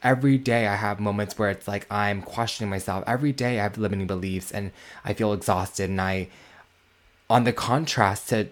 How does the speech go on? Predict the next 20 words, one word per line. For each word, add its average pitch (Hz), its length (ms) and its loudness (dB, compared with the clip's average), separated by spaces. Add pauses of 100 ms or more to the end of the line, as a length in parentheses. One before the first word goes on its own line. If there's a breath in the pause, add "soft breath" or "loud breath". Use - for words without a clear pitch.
finding 101 300 0
deep 98 180 -6
happiness, 95 580 -6 (120)
it's - 160 -4
also, 143 440 -2
like, 113 200 -2
knowing 110 500 0
what 107 220 0
pisses 110 320 -4
you 104 120 2
off, 127 340 4
honestly, 131 540 0 (360 loud breath)
what 117 180 2
triggers 135 400 2
you, 101 100 0
what, 90 220 -2 (100)
what 113 280 2
makes 117 440 -2
you 117 160 0
tick. - 400 -4